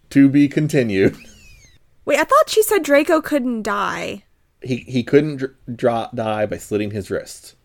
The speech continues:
Speaker 1: So
Speaker 2: It's
Speaker 1: that's
Speaker 2: li-,
Speaker 1: where
Speaker 2: okay,
Speaker 1: he
Speaker 2: wait.
Speaker 1: was. <laughs>
Speaker 2: L-, wait, wait, wait, wait, wait, wait, wait. Earlier in the chapter, she says he wouldn't die because he was a vampire too, and the only way you can kill a vampire is with a cross or a stake. So how the hell is he able to s-, to die?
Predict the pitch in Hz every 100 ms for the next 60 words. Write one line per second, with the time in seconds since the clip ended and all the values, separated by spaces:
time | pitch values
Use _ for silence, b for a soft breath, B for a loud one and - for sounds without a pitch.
0 | _ _ _ _ _ _ _ _ - -
1 | - 302 403 - 415 359 - - 101 -
2 | - - - 151 262 269 359 392 339 277
3 | 247 220 180 175 165 - _ _ _ _
4 | - 330 392 440 415 392 - 311 294 -
5 | 226 208 202 _ - - 262 - 233 220
6 | - 277 240 269 339 339 - _ 220 220
7 | 196 180 180 214 240 226 240 - 247 240
8 | 226 262 285 349 214 202 208 - 269 190
9 | 180 214 220 - 262 320 277 262 247 240
10 | 233 277 294 269 247 247 202 196 190 208
11 | 202 202 - 240 254 226 220 214 170 -
12 | b b 311 285 302 349 320 294 262 254
13 | 262 226 233 240 240 - - - _ -
14 | 202 185 190 196 190